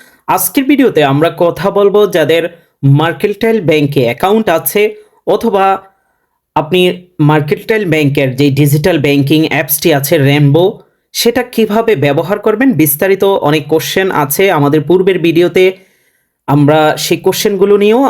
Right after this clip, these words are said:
আলোচনা করব, তাই ভিডিওটি সম্পূর্ণ দেখবেন যদি আপনার এই ব্যাংকে অ্যাকাউন্ট থাকে অথবা আপনি খুলতে চাচ্ছেন। তো দর্শক, চলুন শুরু করি আজকের ভিডিওটি। প্রথমে আমরা রেনবো যে অ্যাপসটি আছে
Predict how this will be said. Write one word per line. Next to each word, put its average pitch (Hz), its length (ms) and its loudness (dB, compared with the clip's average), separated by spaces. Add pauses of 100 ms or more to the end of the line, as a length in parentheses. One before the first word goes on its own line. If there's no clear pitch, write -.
আলোচনা 156 380 0
করব, 175 300 -2
তাই 165 240 0 (200)
ভিডিওটি 185 400 2 (600)
সম্পূর্ণ 220 480 0
দেখবেন 120 380 -2
যদি 127 200 0
আপনার 135 300 -2
এই 143 180 0
ব্যাংকে 139 280 0
অ্যাকাউন্ট 165 480 -2 (440)
থাকে 196 260 -2
অথবা 185 340 0
আপনি 156 200 -2
খুলতে 214 340 0
চাচ্ছেন। 127 400 -6 (1000)
তো 156 100 2
দর্শক, 214 280 0 (100)
চলুন 226 260 0
শুরু 247 320 0
করি 254 220 0
আজকের 185 320 -2
ভিডিওটি। 185 340 2
প্রথমে 175 400 -2
আমরা 147 260 2 (760)
রেনবো 180 400 2
যে 180 140 0
অ্যাপসটি 151 460 -2
আছে 143 300 -2